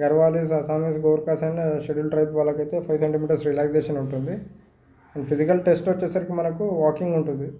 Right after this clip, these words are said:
సిక్స్టీన్ హండ్రెడ్ మీటర్స్ ఫిఫ్టీన్ మినిట్స్‌లో నడవాలి. సైక్లింగ్ ఎయిట్ కిలోమీటర్స్ ఉంటుంది, థర్టీ మినిట్స్‌లో సైక్లింగ్ చేయాలి. ఇక్కడ నోట్ కూడా ఇచ్చాడు, "Cycling is not applicable for the post of sub inspector in C B N." And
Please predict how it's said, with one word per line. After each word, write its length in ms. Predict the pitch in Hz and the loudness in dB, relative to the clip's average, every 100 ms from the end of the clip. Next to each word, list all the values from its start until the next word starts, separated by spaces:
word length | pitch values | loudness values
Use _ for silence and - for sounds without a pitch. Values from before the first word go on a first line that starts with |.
| - | -16
సిక్స్టీన్ 280 | 147 165 156 | -10 -4 -2
హండ్రెడ్ 200 | 156 151 | -2 -2
మీటర్స్ 260 | 147 170 185 | -2 -2 -2
ఫిఫ్టీన్ 260 | 165 160 151 | 0 0 2
మినిట్స్‌లో 320 | 151 - 180 151 | 0 -4 -6 -2
నడవాలి. 340 | 131 131 165 220 - - _ _ _ _ _ _ _ _ _ _ _ _ _ _ _ _ _ _ _ _ | -2 -2 -4 -10 -14 -20 _ _ _ _ _ _ _ _ _ _ _ _ _ _ _ _ _ _ _ _
సైక్లింగ్ 360 | 156 147 180 175 | -2 0 2 2
ఎయిట్ 160 | 170 165 175 | 2 2 2
కిలోమీటర్స్ 400 | 175 170 170 170 | 2 2 2 2
ఉంటుంది, 220 | 156 175 214 | 0 -2 0
థర్టీ 180 | 165 160 160 | 0 0 0
మినిట్స్‌లో 340 | 160 156 202 202 165 | 0 0 0 0 2
సైక్లింగ్ 320 | 151 156 156 143 | 0 2 0 0
చేయాలి. 240 | 131 - - - _ _ _ _ _ _ _ _ _ _ _ _ _ _ 165 | -2 -4 -12 -20 _ _ _ _ _ _ _ _ _ _ _ _ _ _ -4
ఇక్కడ 160 | 156 156 151 | 2 2 4
నోట్ 180 | 156 160 | 2 2
కూడా 120 | 170 170 | 0 0
ఇచ్చాడు, 220 | 170 175 190 | 0 -2 0
"Cycling 300 | 160 160 175 170 | 0 2 0 0
is 80 | 170 | 0
not 140 | 156 160 | 2 2
applicable 380 | 156 165 165 165 | 0 -2 -2 0
for 80 | 160 156 | 0 0
the 60 | 156 | 0
post 180 | 156 170 | -2 -2
of 40 | 165 | -4
sub 140 | 151 151 | -4 -2
inspector 360 | 156 165 156 160 | -2 -4 -2 -2
in 60 | 165 | -2
C 100 | 160 143 | -4 -4
B 80 | 139 | -4
N." 60 | 139 135 - _ _ _ _ _ _ _ _ _ _ _ _ _ _ _ _ - | -6 -8 -14 _ _ _ _ _ _ _ _ _ _ _ _ _ _ _ _ -12
And 80 | 143 | -10